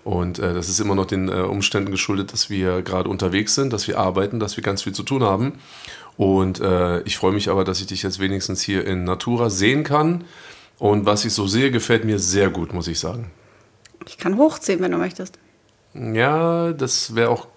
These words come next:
Speaker 1: glaub ich, gut für die anderen, die hier alle so rumstehen. Aber, ähm, nö, finde ich sehr gut.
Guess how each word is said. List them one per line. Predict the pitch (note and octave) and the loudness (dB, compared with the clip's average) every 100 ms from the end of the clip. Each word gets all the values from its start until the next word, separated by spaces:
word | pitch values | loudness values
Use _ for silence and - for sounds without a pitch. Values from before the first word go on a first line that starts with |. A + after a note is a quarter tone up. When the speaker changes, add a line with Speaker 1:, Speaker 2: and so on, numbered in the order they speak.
| - | -2
Speaker 1:
glaub | A#2 A2+ | -2 -2
ich, | - - | -6 -4
gut | B2 | -4
für | - | -2
die | A2 | -2
anderen, | A2+ D3+ E3 | 0 0 0
die | D3 | 0
hier | D3+ D3+ | 0 0
alle | D3 D3 | -2 -2
so | C#3+ | -2
rumstehen. | D3 - D3+ C#3+ | -2 -2 -2 -2
Aber, | B2 A2 G#2+ - - - - - - | 2 2 2 -2 -18 -18 -18 -12 0
ähm, | G2+ G2+ G2 G2 - | 2 2 0 -2 -2
nö, | A2 E2+ | -2 -2
finde | - A#2+ | 0 0
ich | A2 | 2
sehr | A#2 | 2
gut. | B2+ E3+ F#3+ - | 2 0 -2 -12